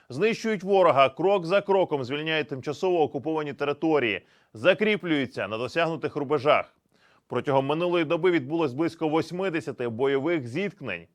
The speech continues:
Минулої доби російські терористи завдали чергових ракетних ударів по цивільних об'єктах у Харкові, Запоріжжі, Павлограді, Обухівці Дніпропетровської області та Миколаївському районі.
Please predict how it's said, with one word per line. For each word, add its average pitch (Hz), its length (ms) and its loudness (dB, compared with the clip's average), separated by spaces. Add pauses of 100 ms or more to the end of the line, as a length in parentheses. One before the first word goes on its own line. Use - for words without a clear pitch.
(400)
Минулої 202 420 4
доби 190 380 4
російські 170 500 0
терористи 170 500 -2
завдали 147 360 0
чергових 156 560 -2
ракетних 165 580 -2
ударів 147 420 2 (340)
по 131 140 -4
цивільних 202 500 -2
об'єктах 170 560 -2
у 147 100 -4
Харкові, 143 640 0 (420)
Запоріжжі, 131 800 0 (340)
Павлограді, 151 800 2 (320)
Обухівці 131 840 -4
Дніпропетровської 131 840 -4
області 165 460 -2
та 135 320 -2
Миколаївському 139 880 -2
районі. 127 440 -4